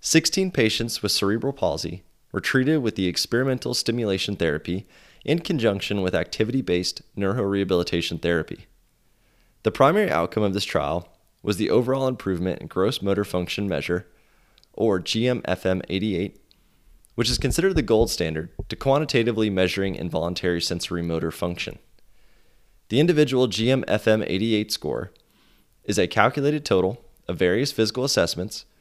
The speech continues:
each rated from zero, if unable to complete, to three,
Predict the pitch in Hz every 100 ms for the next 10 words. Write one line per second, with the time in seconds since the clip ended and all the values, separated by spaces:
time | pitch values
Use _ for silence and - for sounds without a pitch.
0 | _ _ _ - 156 - 123 120 117 95
1 | 95 117 78 117 - - _ - 95 110
2 | 104 101 104 - 117 - 98 - _ _
3 | _ _ _ - 131 - 160 151 80